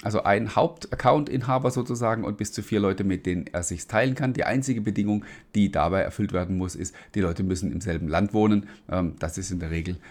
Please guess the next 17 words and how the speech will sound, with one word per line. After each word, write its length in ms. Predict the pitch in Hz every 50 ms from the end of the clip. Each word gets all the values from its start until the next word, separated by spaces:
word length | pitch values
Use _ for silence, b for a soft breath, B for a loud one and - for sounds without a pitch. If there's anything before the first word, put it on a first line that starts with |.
| B B B
leicht 460 | - 78 76 78 80 78 - - - _ _ -
einzuhalten. 580 | - 98 98 - 101 90 82 78 69 - - B B B B B B
Also 160 | - 107 117
wenn 80 | 127 131
man 100 | 135 135
das 160 | 117 104 -
mal 320 | 104 95 98 101 82 - - -
sich 320 | - - 98 104 117 107 117
überlegt, 460 | 98 92 98 104 127 156 156 - B B B B B -
das 140 | 104 101 107
macht 260 | 104 113 123 - -
dann 340 | 117 127 131 - - - - _ - - - -
pro 200 | - 113 135 147
Nase 400 | 120 113 120 127 151 151 - - -
vier 340 | - - - 165 190 190
Euro 240 | 107 123 110 104 104
vierzig 540 | - - 143 156 151 - - 131 147 -